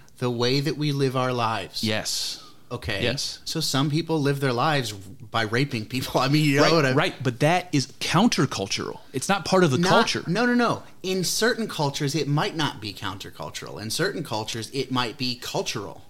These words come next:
Speaker 2: And in that case, in that example, I'm following you, I agree. In that case, I'm gonna say that the word rape in those cultures is as foreign to them as rape culture is to me. That if you said, if you went to the, some place, you know, a primitive place in the Middle East where,
Speaker 1: Sure.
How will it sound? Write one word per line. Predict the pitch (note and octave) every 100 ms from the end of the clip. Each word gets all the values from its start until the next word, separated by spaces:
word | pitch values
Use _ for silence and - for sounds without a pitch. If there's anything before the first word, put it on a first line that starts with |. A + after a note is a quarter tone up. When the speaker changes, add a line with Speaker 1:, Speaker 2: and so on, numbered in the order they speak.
| - -
Speaker 2:
And | C3
in | B2
that | A#2+ -
case, | - G3+ A#3+
in | - A2
that | D#3+
example, | D3 F3 G3 A#3+
I'm | - A#2
following | A#2 C#3+ D3 E3+
you, | F#3+
I | D#3+
agree. | A#2 A#2 D3 G#3 - - -
In | G2+
that | E3+ A#3
case, | D#3+ C3 - - -
I'm | C#3+
gonna | C#3+
say | B2+ - B2
that | A#2+ A2+ A2+
the | G#2+
word | G#2+ F#3 F3 F2+ - - -
rape | A2+ D3 F#3+ - - - -
in | A#2+
those | D#3 G3+
cultures | - F2+ - - - -
is | B2+
as | A#2+
foreign | - D#3+ D#3+ D3+
to | B2+
them | C#3+ D#3+ C3+
as | B2 A#2
rape | B2 C#3 D3+
culture | - B2 - A#2+
is | -
to |
me. | A2 C3 - - - - - - - -
That | C3 B2
if | C#3
you | E3+
said, | - D3 C3
if | A#2+ D#3+
you |
went | F3+ F3+ C#3+
to | C#3
the, | -
some | - D#3
place, | D3 C#3+ - -
you | C3+ B2+
know, | G#2+
a |
primitive | - D3 D3 C#3+ -
place | C#3 C3+ C3
in | A#2
the | A2
Middle | B2+ C#3+
East | C3+ C3 -
where, | A2+ A2
Speaker 1:
Sure. | G#2+